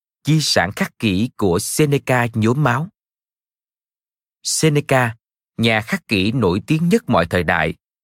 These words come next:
phải đối mặt với một tình thế lưỡng nan. Giống như Cicero, Seneca được nhớ đến nhiều nhất vì những thành tựu văn học,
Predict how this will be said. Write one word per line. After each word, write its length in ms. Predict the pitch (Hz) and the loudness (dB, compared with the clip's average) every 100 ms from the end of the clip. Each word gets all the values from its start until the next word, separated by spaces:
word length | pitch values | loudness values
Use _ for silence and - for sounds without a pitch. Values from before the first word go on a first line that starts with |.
| _ | _
phải 420 | - 85 80 107 - | -2 0 0 -2 -4
đối 160 | - 143 165 | -2 0 0
mặt 220 | 92 - | -4 -2
với 100 | 143 | -4
một 200 | 139 - | -4 -4
tình 160 | 104 80 | -4 -4
thế 140 | - 135 | -2 -2
lưỡng 280 | 107 82 | 0 -2
nan. 180 | 117 101 - _ _ _ _ _ _ _ | -2 -2 -4 _ _ _ _ _ _ _
Giống 220 | 113 110 | 0 0
như 260 | 131 104 92 87 | 0 -2 -2 -2
Cicero, 480 | 117 - 98 98 85 - _ _ - | -4 -2 0 0 -2 -6 _ _ -12
Seneca 640 | - 170 160 156 143 135 - | -2 0 0 0 0 0 -2
được 180 | 113 87 | -2 -2
nhớ 160 | 127 147 | 0 0
đến 340 | 139 143 190 | 2 0 0
nhiều 220 | 139 110 90 | 2 2 2
nhất 200 | 131 202 _ _ _ - | 0 -2 _ _ _ -2
vì 80 | 127 | 0
những 160 | 117 143 | 0 0
thành 200 | 139 107 | -2 0
tựu 200 | 107 95 | 0 0
văn 180 | 147 143 | 0 -2
học, 260 | 113 82 | -2 -2